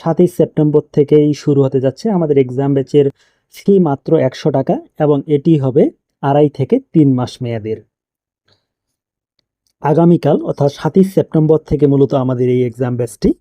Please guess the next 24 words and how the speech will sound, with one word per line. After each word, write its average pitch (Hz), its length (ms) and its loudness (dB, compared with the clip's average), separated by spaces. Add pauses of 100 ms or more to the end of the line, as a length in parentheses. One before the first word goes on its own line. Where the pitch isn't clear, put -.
(360)
শুরু 175 340 2
হতে 117 180 -2
যাচ্ছে। 117 320 -6 (840)
আমাদের 190 280 4 (100)
এক্সাম 156 400 2
ব্যাচ 175 200 4 (280)
নিয়ে 156 280 4
আমি 147 240 0 (300)
ইতিপূর্বে 147 480 -2 (160)
অনেক 135 160 -4 (100)
ভিডিওতে 135 720 0 (120)
অনেক 135 240 -2
বলেছি, 135 380 0 (160)
কেননা 131 360 -2
আমাদের 127 260 -4
এক্সাম 127 340 -2
ব্যাচ 135 240 -2
কিন্তু 147 180 -2
আজ 143 160 -2 (100)
থেকে 147 180 2
নয়, 131 200 -2 (120)
প্রায় 131 220 0
দুহাজার 127 400 -2 (680)
তেইশ 185 160 4